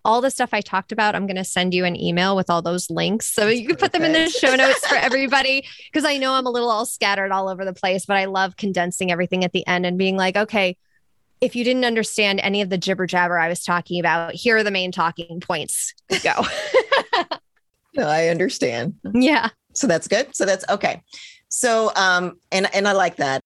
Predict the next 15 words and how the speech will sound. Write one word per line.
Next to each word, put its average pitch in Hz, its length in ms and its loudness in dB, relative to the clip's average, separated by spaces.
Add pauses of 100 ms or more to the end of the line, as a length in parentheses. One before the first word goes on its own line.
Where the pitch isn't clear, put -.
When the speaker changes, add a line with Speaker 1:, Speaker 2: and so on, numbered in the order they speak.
(160)
Speaker 2:
One 285 240 0
thing 202 220 0
I 156 100 2
want 175 360 0
people - 300 -6
to 156 160 -2
realize 127 840 0
that 127 680 -2
there 156 500 0
is 139 760 0 (580)
something 147 480 -2
out 120 220 -2
there 113 140 -2
for 117 180 -6
them, 117 380 -8